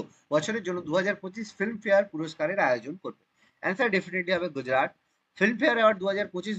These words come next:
গুজরাটে অনুষ্ঠিত হবে, যেটা গিফট সিটি গান্ধীনগর হবে, যেটা গুজরাটের ক্যাপিটাল। এই অনুষ্ঠানটা হিন্দি চলচ্চিত্র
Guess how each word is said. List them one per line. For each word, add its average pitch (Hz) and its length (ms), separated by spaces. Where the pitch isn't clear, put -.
গুজরাটে 165 400
অনুষ্ঠিত 156 340
হবে, 160 260
যেটা 151 200
গিফট 247 280
সিটি 208 220
গান্ধীনগর 160 640
হবে, 135 160
যেটা 165 120
গুজরাটের 123 500
ক্যাপিটাল। - 360
এই 226 160
অনুষ্ঠানটা 233 480
হিন্দি 208 300
চলচ্চিত্র 196 500